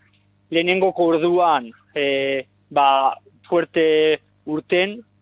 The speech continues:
gero ja hamaiketatik aurrera eguzki ja nahiko fuerte joten ondalako, da bero,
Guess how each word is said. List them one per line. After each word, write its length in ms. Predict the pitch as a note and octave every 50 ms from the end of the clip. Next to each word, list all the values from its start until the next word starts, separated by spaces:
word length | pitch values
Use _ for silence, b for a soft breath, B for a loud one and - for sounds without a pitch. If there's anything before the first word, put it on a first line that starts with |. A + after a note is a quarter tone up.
| _ -
gero 240 | C#3+ D#3 D#3 E3 E3
ja 400 | D#3+ E3+ E3+ F3 F3 F3 F3 - - _ _ _ -
hamaiketatik 720 | D#3 D#3+ E3+ F#3 F#3 - F#3+ F3+ F#3 F#3 E3+ E3+ D#3 F3+
aurrera 580 | D#3+ E3 E3 F3+ F3+ E3 E3 D#3+ E3 E3+ F3 D3+
eguzki 440 | D#3 D3+ E3+ E3+ - - - F#3+ E3+ D3
ja 240 | E3 D3+ D3 D3
nahiko 320 | C#3+ D3+ D3+ C#3+ - F3 D#3+
fuerte 640 | - E3 D#3+ D3+ C3 C#3 D3+ C#3+ C#3 C#3+ D3 D3 C#3+ B B B B B B _ C#3+
joten 300 | C#3+ F3 D#3+ D#3+ D#3 D#3
ondalako, 540 | D#3+ D#3+ D#3+ D3+ D3+ D3+ D3+ C#3+ C#3+ E3 F3+
da 120 | F3 D3 C3
bero, 260 | C#3+ D3 D3+ E3